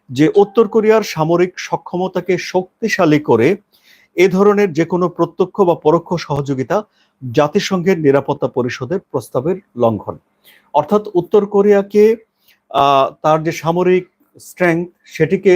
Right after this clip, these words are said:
শক্তিশালী করবে এ ধরনের কোনো কর্মকাণ্ড যদি কেউ করে, তাহলে সেটি জাতিসংঘের নিরাপত্তা পরিষদের প্রস্তাবের এগেইনস্টে যায়, লঙ্ঘন, এটি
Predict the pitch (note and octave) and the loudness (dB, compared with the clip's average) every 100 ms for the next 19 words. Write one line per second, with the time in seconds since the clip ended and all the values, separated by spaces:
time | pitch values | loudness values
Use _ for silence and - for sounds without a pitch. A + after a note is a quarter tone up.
0 | F#3 - F3+ - G3+ F#3 E3+ D3+ A#2+ D#3+ | 2 -4 -10 -6 -2 -2 0 0 0 -2
1 | F#3 _ _ - E3 E3+ G3+ G#3 G3+ F#3+ | -4 _ _ -2 0 2 2 2 0 -2
2 | F3 D3+ D3+ D#3+ D3+ C#3+ C#3 B2 C3 A#2+ | 0 0 0 -2 -2 -4 -6 -4 -6 -4
3 | A#2 B2 D#3+ B2+ D3 D#3 C#3+ - A#2 D#3 | -4 -4 -4 -2 2 2 0 -6 -4 -4
4 | G#3 _ _ _ _ _ _ B2 C#3 D3+ | -4 _ _ _ _ _ _ -4 -2 0
5 | G3+ - F#3+ C#3 D#3+ - _ _ _ A#2+ | -2 -2 -2 -2 -4 -4 _ _ _ 0
6 | D3+ F#3 G3+ F#3+ F#3+ F3+ B2+ B2 C#3+ D3 | 2 2 0 0 -4 -2 -4 -4 -6 -4
7 | G3 _ - E3+ D#3+ - - F3 G#3+ G#3+ | -6 _ -2 -2 -2 -6 -2 2 2 2
8 | D3 D#3 F#3 - - A2 A#2 D#3+ C3 D3 | 0 0 0 -2 -6 0 0 2 2 2
9 | E3 C#3+ C#3 F#3 _ _ _ _ - D3+ | 0 -4 -4 -6 _ _ _ _ -10 -8